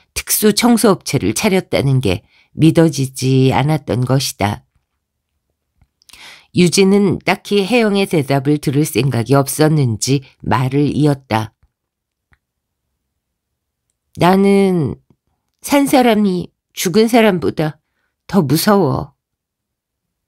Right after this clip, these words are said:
나중에서야 혜영은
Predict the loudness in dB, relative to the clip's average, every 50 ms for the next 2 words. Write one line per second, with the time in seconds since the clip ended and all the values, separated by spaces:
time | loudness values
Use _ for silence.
0 | _ _ _ _ _ _ _ _ _ _ _ _ _ _ _ _ _ -2 -2 -2
1 | 0 -2 -2 -2 -2 -2 -2 -2 -4 -2 -2 -2 -2 -2 -2 -2 -2 -2 -2 -2
2 | -2 -2 -4 -4